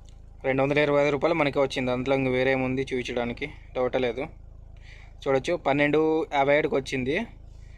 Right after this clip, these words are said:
ఇప్పుడు వచ్చేసి ఒకటి ఇరవై ఐదు అవుతుంది. Ola, Uber రెండు ఆన్ చేసుకుందాం, ఇప్పుడు ఆఫ్లో ఉన్నాయి, ఏదన్నా వస్తే కినా చూద్దాం. ఇంకా ర్యాపిడోలో అయిపోయిన తర్వాత ఇమీడియట్లీగా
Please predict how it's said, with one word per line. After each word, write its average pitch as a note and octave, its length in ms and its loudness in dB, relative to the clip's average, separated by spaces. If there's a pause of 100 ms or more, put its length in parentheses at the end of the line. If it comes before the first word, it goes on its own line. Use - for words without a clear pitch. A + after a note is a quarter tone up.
(100)
ఇప్పుడు C#3 200 -2
వచ్చేసి D3+ 400 2
ఒకటి D3 840 -2
ఇరవై C#3 260 2
ఐదు C#3+ 140 2
అవుతుంది. C3+ 480 -2 (1500)
Ola, D#3 340 0
Uber D3+ 140 0
రెండు C#3+ 280 -2
ఆన్ C#3+ 240 0
చేసుకుందాం, C3+ 380 -4
ఇప్పుడు - 180 -8
ఆఫ్లో C#3 300 -6
ఉన్నాయి, C3 360 -6 (1000)
ఏదన్నా D#3+ 280 -2
వస్తే D#3+ 220 -4
కినా D#3+ 140 -4 (120)
చూద్దాం. C3+ 240 -4
ఇంకా B2+ 280 -8 (840)
ర్యాపిడోలో F3 440 2
అయిపోయిన D#3+ 240 -2
తర్వాత D3+ 280 0
ఇమీడియట్లీగా E3 1040 0